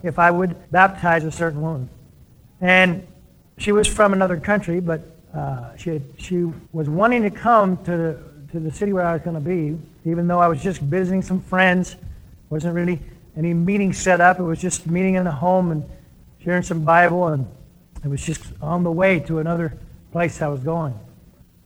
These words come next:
But this woman had wanted to be baptized in water in the name of Jesus, but in her country, uh, or at least in her city, for years she had asked ministers if she, if they would baptize her, and they, they all said they would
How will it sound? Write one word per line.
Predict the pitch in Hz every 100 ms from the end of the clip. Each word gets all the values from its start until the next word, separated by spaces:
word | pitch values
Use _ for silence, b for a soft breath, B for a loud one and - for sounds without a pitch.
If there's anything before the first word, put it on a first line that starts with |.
| _
But | 156 139
this | 233 -
woman | 202 226
had | 190 190 165
wanted | 190 240 226
to | 208
be | 190
baptized | 180 208 220 - 156 151 185 185
in | 170 160
water | 180 196 170 180 - - - -
in | 160
the | 170
name | 180 185 180
of |
Jesus, | 156 220 180 143
but | 175 - - -
in | 175
her | 233
country, | 214 208 202 185 196 196 - - - _ -
uh, | 151 156
or | 156 175 165 160
at | 165 170
least | 196
in | 185 165
her | 175
city, | - 220 196 190 196 - - -
for | 180
years | 180 269 277 220 214
she | 240 233
had | 214
asked | 214 220 254 185 - - - _ _ _ -
ministers | 165 175 175 208 202
if | 190
she, | - 208
if | 196 165 139 -
they | 175
would | 175 151
baptize | 175 208 - 165 151 135
her, | 147 175 - b b b
and | 160
they, | 180 185 180 147
they | 175
all | 180 220
said | 233 214 185
they | 180
would | 202 311 247 220